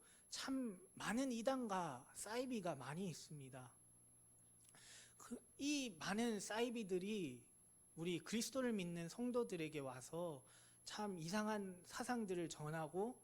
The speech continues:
때로는 연약한 지체들은 그 말에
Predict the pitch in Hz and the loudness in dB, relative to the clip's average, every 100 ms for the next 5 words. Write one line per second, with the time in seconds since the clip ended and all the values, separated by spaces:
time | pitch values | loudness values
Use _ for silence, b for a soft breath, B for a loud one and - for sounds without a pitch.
0 | B B B B - 214 220 220 208 202 | B B B B -8 2 4 4 2 0
1 | 190 160 240 262 - 214 185 - 180 170 | 2 4 4 2 2 2 2 2 -2 0
2 | 165 160 - 170 165 151 139 131 147 143 | -2 -4 -4 0 2 0 -4 -4 -4 -4
3 | 135 | -6